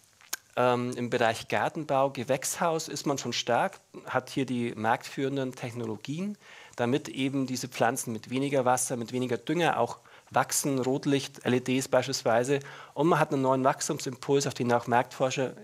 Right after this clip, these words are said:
hinweisen, dass eben hier Hanfpflanzen Cannabis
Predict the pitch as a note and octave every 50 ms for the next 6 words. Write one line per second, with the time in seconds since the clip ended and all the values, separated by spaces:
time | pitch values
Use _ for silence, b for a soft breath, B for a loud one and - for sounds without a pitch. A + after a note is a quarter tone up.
0 | - - D3 D3 D3+ D3+ D3 C3+ C3+ C3+ B2+ D3 C#3+ C#3 B B B B B B
1 | _ A#2+ A#2+ A#2+ - C#3+ C#3 B2 B2+ B2 B2 A#2+ B2 B2+ B B B B B B
2 | B - C3+ A#2+ A2 A#2+ C3+ D#3 - - - - C#3 C3+ C3 - - C#3+ - -
3 | - D3 D3+ C#3+ - - A2 G#2 - - -